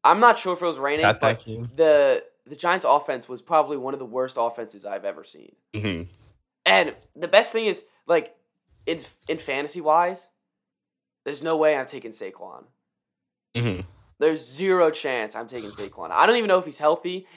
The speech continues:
Speaker 1: And just, like, look around, bro. He's on a
Speaker 2: <laughs>
Speaker 1: desert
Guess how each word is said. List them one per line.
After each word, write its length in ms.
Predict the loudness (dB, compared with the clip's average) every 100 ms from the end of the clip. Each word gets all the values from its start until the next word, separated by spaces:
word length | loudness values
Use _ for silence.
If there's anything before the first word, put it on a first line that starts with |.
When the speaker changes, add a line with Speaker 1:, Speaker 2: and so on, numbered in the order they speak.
| -6
Speaker 1:
And 360 | -2 -2 -2 -6 _ _ _ -20
just, 180 | -6
like, 180 | -2 -2
look 200 | -4 -6
around, 380 | -4 -2 -2 -4
bro. 380 | -4 -4 -4 -8 _ -2
He's 400 | 2 4 4 6
on 160 | 6
a 440 | 6 4 0 -2 -4
Speaker 2:
<laughs> 60 |
Speaker 1:
desert 500 | -2 0 0 -6 -10